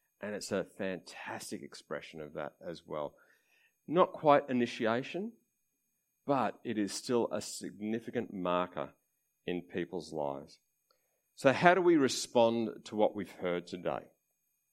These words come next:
Well, there's a couple of questions that I'd encourage you to consider. How or have my views on baptism or membership changed over time? Perhaps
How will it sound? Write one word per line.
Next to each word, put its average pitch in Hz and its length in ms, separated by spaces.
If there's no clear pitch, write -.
Well, 110 340
there's 117 160
a 120 60
couple 127 260
of - 60
questions 98 460
that 92 120
I'd 87 80
encourage 87 420
you 85 60
to 82 80
consider. - 400
How 156 520
or 147 200
have 185 300
my 110 300
views 117 460
on 117 160
baptism 104 580
or 98 120
membership 90 560
changed 92 640
over 87 280
time? 73 460
Perhaps 107 320